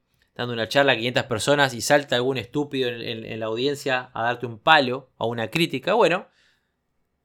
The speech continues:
respondelo con altura, con humor, con inteligencia, pero nunca ataques a la persona, ¿ok?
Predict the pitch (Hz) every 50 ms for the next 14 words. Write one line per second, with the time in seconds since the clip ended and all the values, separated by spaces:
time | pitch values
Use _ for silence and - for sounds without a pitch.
0 | _ _ _ - 190 196 196 - 208 196 185 185 196 196 202 196 190 190 180 160
1 | 131 123 135 139 131 127 - - 104 - - _ _ _ _ _ _ - 117 113
2 | 113 110 120 143 165 160 139 - - - _ _ _ _ _ - 120 113 110 107
3 | 113 104 104 - 143 135 127 120 - 104 104 101 120 113 117 127 139 160 165 160
4 | 160 - - 165 165 165 160 _ _ _ - - - - - 127 123 127 - -
5 | 107 104 104 - 107 101 - - 110 104 92 104 107 _ _ _ _ _ _ _
6 | - 117 - -